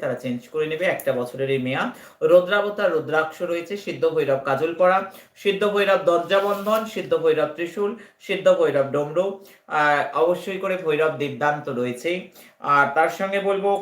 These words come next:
কামধেনু রয়েছে, দ্বাদশ জ্যোতির্লিঙ্গ রয়েছে, সিদ্ধ ভৈরব, এক লক্ষ জপে সিদ্ধ ভৈরব লকেট,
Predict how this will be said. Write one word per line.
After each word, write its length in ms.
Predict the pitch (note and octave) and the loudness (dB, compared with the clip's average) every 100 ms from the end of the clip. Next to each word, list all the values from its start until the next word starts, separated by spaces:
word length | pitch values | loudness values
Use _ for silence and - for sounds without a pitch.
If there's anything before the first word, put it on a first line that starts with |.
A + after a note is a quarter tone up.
| F#3 | 2
কামধেনু 520 | E3 F3+ F#3 F#3 G3 | 2 2 0 -2 -2
রয়েছে, 360 | G3 G3 F#3+ G#3+ - - _ - D3 | -2 -2 -2 -4 -6 -10 _ -4 6
দ্বাদশ 300 | D#3+ F#3+ G3+ F#3+ | 8 8 0 -2
জ্যোতির্লিঙ্গ 500 | F#3+ G3+ F#3+ G3 G3 G3 | -2 -2 -2 -4 -4 -2
রয়েছে, 200 | G3 G3 A3+ | -2 -2 -6
সিদ্ধ 200 | F#3 D3+ F3+ F3 | -6 4 6 6
ভৈরব, 280 | F3+ F#3 F#3 F#3 | 4 4 2 2
এক 80 | F#3 G#3 | 2 -2
লক্ষ 220 | G#3+ - G3+ F3+ | -8 -8 -6 -2
জপে 240 | E3+ F3+ F3+ | -2 -2 -8
সিদ্ধ 180 | E3+ C#3+ F3 | -6 -2 0
ভৈরব 280 | E3+ D#3 C#3+ C3+ | 0 0 0 0
লকেট, 300 | B2+ - A2+ | -2 -4 -10